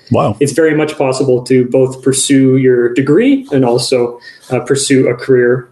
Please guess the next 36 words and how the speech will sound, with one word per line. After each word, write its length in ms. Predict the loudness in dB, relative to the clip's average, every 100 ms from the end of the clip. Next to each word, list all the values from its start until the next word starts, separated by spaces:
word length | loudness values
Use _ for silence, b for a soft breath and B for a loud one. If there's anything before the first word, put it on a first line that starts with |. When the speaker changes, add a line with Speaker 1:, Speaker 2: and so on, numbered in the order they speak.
| -10
Speaker 2:
uh, 240 | -6 -4
as 200 | -2 -2
a 60 | -2
professional 460 | -2 -2 -2 -2 -4
player, 520 | -2 -2 -2 -4 -12 -16
especially, 640 | -8 -4 -2 0 2 2
uh, 300 | -2 -2 -2 -2
as 200 | -2 0
you're 100 | 2
just 220 | 0 0
growing, 340 | 0 0 -2 -2
'cause 160 | -4
of 120 | -4
course 300 | -2 -2 -4 -10 B B B
a 60 | 0
lot 200 | 2 0
of 100 | 0
the 140 | -2
tournaments 480 | 0 0 0 0 -2
are 140 | -2
online. 500 | 0 0 0 0 -2
So 320 | -4 -6 -6 -8
it's 140 | -10 -4
very 200 | -2 -2
much 220 | -2 -2
easy 260 | -2 0 -2
to, 240 | 0 0
to 180 | -2 -6
be 140 | 0 2
with 180 | 2
us 140 | -2 -2
here 220 | -2 -2
in 80 | -2
Kayani, 480 | -4 -2 -2 -2 -2
but 120 | 0
also, 460 | 0 0 -2 -4